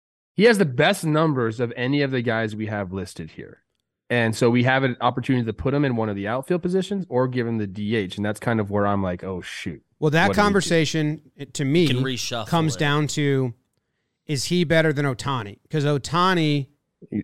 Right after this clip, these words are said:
Speaker 1: yes.
Speaker 2: is the, O-, Ohtani's only way to get a pedal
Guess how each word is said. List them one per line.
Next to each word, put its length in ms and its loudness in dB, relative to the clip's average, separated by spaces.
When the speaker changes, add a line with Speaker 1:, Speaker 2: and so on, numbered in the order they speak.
Speaker 1:
yes. 160 2
Speaker 2:
is 200 0
the, 340 0
O-, 140 2
Ohtani's 580 0
only 320 4
way 180 4
to 80 -2
get 140 -6
a 40 -14
pedal 460 -12